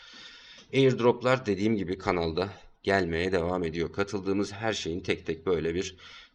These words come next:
e, karşılığını alıyoruz. E, yani yüzde yüz alıyor muyuz? Yani yüz projeye katılıyoruz. Hepsinden airdrop alıyor muyuz? Tabii ki öyle bir şey yok ama bu aralar baya baya son iki aydır güzel airdroplar aldık. E,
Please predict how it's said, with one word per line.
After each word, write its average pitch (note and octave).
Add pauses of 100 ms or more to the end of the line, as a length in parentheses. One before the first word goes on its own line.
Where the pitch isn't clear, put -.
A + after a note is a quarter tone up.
e, E2 (540)
karşılığını F#2+
alıyoruz. F2
E, E2 (720)
yani F2+
yüzde G#2+
yüz F#2+
alıyor F#2
muyuz? G2
Yani D#2
yüz G2
projeye E2+
katılıyoruz. E2+
Hepsinden F2
airdrop E2+
alıyor E2+
muyuz? A2+
Tabii G#2+
ki E2
öyle D2
bir -
şey E2+
yok A2+
ama F2 (460)
bu A2+
aralar F2
baya E2+
baya D#2+
son F#2
iki F2+
aydır D#2
güzel F2+
airdroplar E2
aldık. E2 (640)
E, E2+